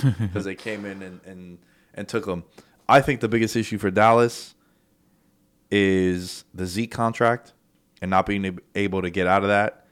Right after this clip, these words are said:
Speaker 2: Some of the decisions that they've made have just been horrorsome for me.
Speaker 1: And these are consequences 'cause they're losing a lot of talent. Like, Gregory was a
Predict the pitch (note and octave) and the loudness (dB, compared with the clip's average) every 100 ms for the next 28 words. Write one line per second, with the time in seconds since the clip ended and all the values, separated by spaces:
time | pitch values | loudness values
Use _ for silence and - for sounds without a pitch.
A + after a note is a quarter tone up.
0 | _ _ _ _ _ - B2 B2 A#2+ G#2 | _ _ _ _ _ -6 0 4 4 2
1 | G2+ G#2 F#2+ F2+ F2 E2+ E2+ E2+ E2+ F2 | -4 -6 -4 -4 -6 -6 -6 -8 -10 -12
2 | - E2+ E2+ D#2 D#2+ - - - - - | -10 -12 -10 -10 -12 -16 -20 -20 -20 -20
3 | - - F2+ F2 E2+ - F#2+ F#2 F#2 - | -20 -14 -10 -10 -10 -10 -6 -2 -2 0
4 | G#2 G2 F2 E2+ E2+ A2+ E3 C#3+ - F2+ | 0 2 -2 -2 2 4 8 6 4 2
5 | G2 E2 - F#2+ E2 D#2 F#2+ D3+ A#2 F2+ | 2 2 0 0 0 -2 2 4 4 0
6 | D#2+ D2+ D#2 | -2 -8 -10